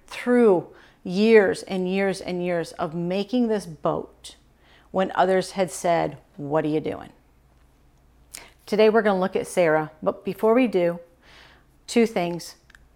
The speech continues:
Worship, wasn't it amazing this morning? I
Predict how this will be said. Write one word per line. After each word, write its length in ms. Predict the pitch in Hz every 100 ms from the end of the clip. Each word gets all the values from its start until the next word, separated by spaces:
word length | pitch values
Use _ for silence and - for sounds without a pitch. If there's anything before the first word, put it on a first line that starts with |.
| _ _ _ -
Worship, 560 | 202 214 214 - -
wasn't 280 | 185 180 254
it 100 | 247
amazing 520 | 165 151 156 151 165
this 200 | 160 -
morning? 340 | 180 170 165 165 _ - - - _ _ _ - - - - -
I 540 | 208 202 208 208 202